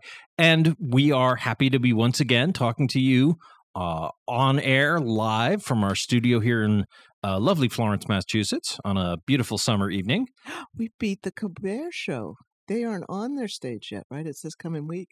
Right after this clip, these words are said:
Speaker 1: I have no idea what you're talking about.
Speaker 2: Stephen Colbert's show is going back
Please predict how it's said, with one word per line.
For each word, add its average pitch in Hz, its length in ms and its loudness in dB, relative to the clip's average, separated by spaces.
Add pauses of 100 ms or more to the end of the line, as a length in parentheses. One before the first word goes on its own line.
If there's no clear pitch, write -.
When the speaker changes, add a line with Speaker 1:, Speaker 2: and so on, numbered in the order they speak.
(160)
Speaker 1:
I - 100 -6
have 92 140 -6
no 95 140 0
idea 92 120 -2
what 87 140 -4
you're 87 80 -6
talking 82 260 -6
about. 73 260 -10
Speaker 2:
Stephen 208 340 -4
Colbert's 170 380 -4
show 175 200 -8
is 170 100 -6
going 165 200 -6
back 156 240 -6